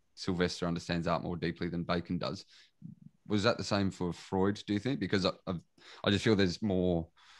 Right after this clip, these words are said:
there's less interviews of Freud out there than there are of Bacon. And so I'm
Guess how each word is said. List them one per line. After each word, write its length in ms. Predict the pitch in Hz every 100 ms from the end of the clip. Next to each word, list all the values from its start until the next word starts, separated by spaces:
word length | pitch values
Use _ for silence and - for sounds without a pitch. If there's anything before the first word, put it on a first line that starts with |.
| - - - - _
there's 160 | 110 98
less 240 | 113 - -
interviews 520 | 110 107 101 95 -
of 120 | 98 -
Freud 220 | 101 92
out 120 | 85
there 140 | 92 90
than 140 | 90
there 100 | 87
are 140 | 90 87
of 100 | -
Bacon. 300 | 92 - - _ 90
And 120 | 92
so 140 | 87
I'm 220 | 90 85